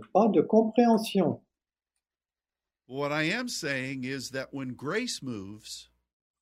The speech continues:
Speaker 1: Mais ce que je dis, c'est que quand la grâce est en train d'agir,
Speaker 2: wisdom and knowledge
Speaker 1: la sagesse et la connaissance
Speaker 2: are focused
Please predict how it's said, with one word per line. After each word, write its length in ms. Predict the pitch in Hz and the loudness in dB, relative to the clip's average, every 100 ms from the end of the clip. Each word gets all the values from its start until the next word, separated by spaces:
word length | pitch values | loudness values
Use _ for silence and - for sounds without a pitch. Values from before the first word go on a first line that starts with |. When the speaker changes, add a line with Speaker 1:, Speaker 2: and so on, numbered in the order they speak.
| _ _ _ _ _ _ - | _ _ _ _ _ _ 2
Speaker 1:
Mais 260 | 127 135 - | 4 4 -2
ce 160 | - | -2
que 180 | 123 123 | 4 4
je 140 | 113 123 | 6 6
dis, 420 | 120 156 226 226 | 6 4 4 2
c'est 220 | - - | 0 2
que 100 | 143 | 4
quand 380 | 135 196 214 - | 6 6 4 4
la 320 | 156 143 127 | 4 6 4
grâce 600 | 117 123 135 160 151 - - | 4 8 10 10 8 4 -2
est 140 | 113 | 2
en 140 | 117 123 | 2 0
train 300 | - 175 170 | 2 2 4
d'agir, 540 | 120 107 113 170 226 233 233 _ _ _ - | 4 4 4 6 6 4 -2 _ _ _ -16
Speaker 2:
wisdom 640 | 110 165 247 - 190 160 156 147 | -6 -4 -4 -4 -6 -6 -8 -8
and 360 | 135 135 123 - | -8 -8 -12 -12
knowledge 880 | 113 117 156 214 107 95 110 - - _ _ _ _ _ _ _ _ _ _ _ _ _ _ _ | -10 -6 -6 -6 -6 -8 -10 -18 -18 _ _ _ _ _ _ _ _ _ _ _ _ _ _ _
Speaker 1:
la 520 | 113 120 120 117 113 | 0 2 4 4 4
sagesse 880 | 113 - 175 175 - 170 165 - - - | 2 6 8 8 6 10 10 8 0 0
et 100 | 117 | 2
la 120 | 113 | 2
connaissance 1080 | - 202 196 147 - 120 123 208 202 - - _ - | 4 6 6 4 2 0 2 0 -2 -8 -14 _ -8
Speaker 2:
are 220 | 127 131 | -6 -6
focused 800 | - - 226 247 160 147 - | -8 -4 -2 -2 -4 -4 -6